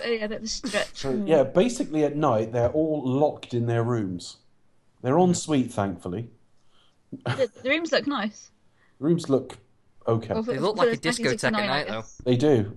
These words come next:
Speaker 2: They, once they start, you know.
Speaker 1: It's, it's a very
Speaker 2: Basically
Speaker 1: psychedelic kind of treatment that you see.
Speaker 2: So Bond breaks out using a ruler between a couple of erasers.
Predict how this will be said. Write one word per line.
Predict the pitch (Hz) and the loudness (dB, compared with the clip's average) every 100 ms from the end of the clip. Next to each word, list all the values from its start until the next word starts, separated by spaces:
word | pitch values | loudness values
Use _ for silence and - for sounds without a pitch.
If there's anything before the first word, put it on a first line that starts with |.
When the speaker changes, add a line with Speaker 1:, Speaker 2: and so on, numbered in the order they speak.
| 120 | -6
Speaker 2:
They, | 123 | -2
once | 143 139 | -2 0
they | 131 | -4
start, | - 123 117 123 | 4 4 4 0
you | 110 | -2
know. | 107 107 - - _ - - - | -4 -6 -14 -20 _ -20 -16 -4
Speaker 1:
It's, | 160 | 0
it's | 170 254 | 0 0
a | |
very | 262 | -2
Speaker 2:
Basically | 120 247 240 | -2 -6 -6
Speaker 1:
psychedelic | 240 208 - _ | -6 -6 -8 _
kind | 233 214 | -8 -6
of | 208 | -6
treatment | 240 190 160 - _ _ - | -6 -6 -8 -10 _ _ -8
that | 208 | -8
you | |
see. | 208 - 208 _ - - - | -6 -6 -8 _ -20 -20 0
Speaker 2:
So | 127 | 2
Bond | 120 143 151 135 | 4 4 4 4
breaks | 127 127 127 | 4 4 2
out | 117 113 | 2 2
using | 120 120 117 113 113 113 - _ _ _ _ | -2 -4 -2 0 0 -2 -10 _ _ _ _
a | 117 | -2
ruler | 113 139 180 131 92 110 120 - - - _ | 0 2 4 4 2 0 -4 -12 -20 -20 _
between | 127 120 127 120 117 117 117 | -6 -6 -4 -2 0 -2 -2
a | 117 | -2
couple | 120 120 | -2 0
of | 113 | 0
erasers. | 113 117 117 104 85 85 - | 2 0 0 -2 -6 -10 -14